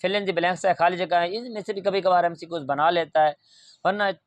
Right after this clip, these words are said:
क्वेश्चन नंबर थ्री शॉर्ट के हवाले से बहुत अहम है, फ़ोर भी बहुत अहम है। इसी तरह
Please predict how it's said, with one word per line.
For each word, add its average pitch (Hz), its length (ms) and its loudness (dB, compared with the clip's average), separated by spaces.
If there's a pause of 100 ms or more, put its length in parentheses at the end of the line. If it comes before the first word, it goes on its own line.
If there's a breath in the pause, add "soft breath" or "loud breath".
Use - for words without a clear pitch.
(280)
क्वेश्चन 202 280 2
नंबर 170 200 2
थ्री 196 260 -4
शॉर्ट 165 460 0
के 202 80 0
हवाले 180 260 2
से 170 140 -10
बहुत 160 300 -2
अहम 170 240 -2
है, 175 100 2
फ़ोर 160 340 -2
भी 180 160 -2
बहुत 160 320 0
अहम 165 240 -2
है। 156 180 0 (500 loud breath)
इसी 190 200 0
तरह 175 340 4